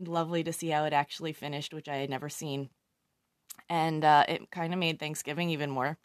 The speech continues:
like, "Oh, yay, holiday celebration, that was lovely." And so, um, so my point is, going back to the,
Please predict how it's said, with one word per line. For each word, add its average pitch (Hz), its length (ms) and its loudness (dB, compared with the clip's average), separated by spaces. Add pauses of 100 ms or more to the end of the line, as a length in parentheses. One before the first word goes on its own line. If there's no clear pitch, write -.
(380)
like, 156 220 -8
"Oh, 269 320 -4 (260)
yay, 320 540 -4
holiday 240 380 -2
celebration, 262 640 0
that 233 120 2
was 226 160 -2
lovely." 214 380 0
And 214 200 4
so, 214 300 8 (440)
um, 185 360 8 (140)
so 226 460 6
my 240 160 6
point 285 320 4
is, 226 240 4
going 214 280 0
back 196 260 6
to 214 100 -12
the, 190 160 0